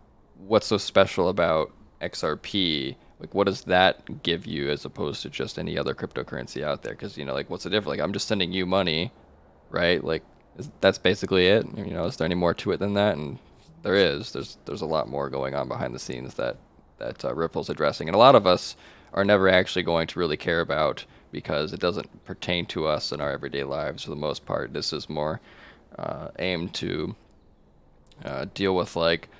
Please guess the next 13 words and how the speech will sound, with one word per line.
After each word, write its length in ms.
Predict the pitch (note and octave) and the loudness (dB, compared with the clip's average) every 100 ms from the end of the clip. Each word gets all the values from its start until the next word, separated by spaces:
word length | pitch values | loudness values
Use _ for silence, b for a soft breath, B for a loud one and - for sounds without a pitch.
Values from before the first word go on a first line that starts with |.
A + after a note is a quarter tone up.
| b - | b 2
big 260 | G2 F#2 | 2 4
banks 480 | F#2+ F2+ F#2 F#2 - | 2 4 2 -2 -4
and, 400 | F2 F#2 F2 F2+ | -4 -4 -6 -6
and 400 | - E2 E2 E2 | -6 -6 -6 -6
currency 420 | - G2 F#2+ - | 0 2 2 2
exchange 720 | F2+ - - F2+ E2+ E2+ D#2 | 0 0 -2 0 2 0 -2
and 100 | E2 | -6
things 220 | D#2 D#2 - | -6 -8 -8
like 160 | - | -10
that 240 | - D#2 A#1 | -6 -6 -6
with 140 | - | -8
fiat 320 | - - B1+ | -8 -6 -6
currencies. 640 | - - - - - - | -8 -12 -12 -12 -12 -12